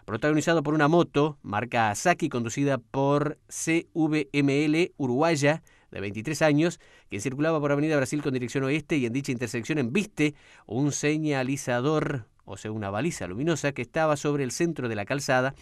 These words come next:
el cual presenta varios deterioros, entre ellos desperfectos en las luces de advertencia. La conductora de la moto fue trasladada en ambulancia al hospital, donde el médico diagnosticó politraumatizada, traumatismo de miembro inferior izquierdo,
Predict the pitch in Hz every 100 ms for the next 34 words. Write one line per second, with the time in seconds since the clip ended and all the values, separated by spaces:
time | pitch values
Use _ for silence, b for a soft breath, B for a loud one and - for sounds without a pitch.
0 | B B B - 127 151 147 135 131 135
1 | 120 110 113 127 117 107 110 123 110 107
2 | 107 131 123 120 98 98 113 104 101 101
3 | 120 123 190 170 127 131 139 139 - 110
4 | 123 127 131 127 - 135 127 117 123 123
5 | 117 107 113 113 120 110 104 120 117 107
6 | 104 113 - 139 139 143 123 110 104 123
7 | 113 107 101 101 139 113 123 110 117 107
8 | 104 98 98 98 143 123 87 82 b b
9 | - 98 101 98 117 113 104 120 113 107
10 | 107 107 - 147 143 143 143